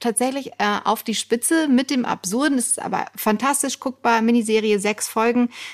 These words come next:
Ich hab sie in einem weggebinged. Ich war so glücklich. Es geht um quasi eine W G in, ähm, Berlin, die polyamorös lebt. Es gibt Heidi, die ist quasi so, äh, die Chefin im Haus, ähm, gespielt von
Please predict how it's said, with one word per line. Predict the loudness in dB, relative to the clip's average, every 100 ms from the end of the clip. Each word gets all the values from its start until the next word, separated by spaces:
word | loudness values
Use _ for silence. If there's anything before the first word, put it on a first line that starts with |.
| -4
Ich | 0 0
hab | 0
sie | 2 2
in | 2 0 0
einem | 2 4 4 2
weggebinged. | -2 -2 2 4 4 0 -6
Ich | -6 -2
war | -4
so | -2 -4
glücklich. | -2 -2 0 -2 -2 -12 -10 0
Es | 0 2
geht | 2 2 2 -2
um | 2 2 0
quasi | 0 0 2 0 0 0
eine | 0 2 2
W | 0
G | -2 -2 0 2 2
in, | 2 2 4 2
ähm, | 0 0 2
Berlin, | 2 0 0 2 4 4 4
die | 0
polyamorös | -2 0 2 0 0 0 2 2 2 2 -2
lebt. | -2 0 2 2 0
Es | -6 -2
gibt | -2 -4 0
Heidi, | 2 4 2
die | 0
ist | -2
quasi | -2 0 0
so, | 0 0 -2 -4 -16 -12 -2
äh, | 0
die | 2
Chefin | 2 2 2 2
im | 0 2
Haus, | 4 4 2 -4 -16 -20 _
ähm, | -2 0 2 0 0 0
gespielt | -2 0 -2
von | 0 0 2 0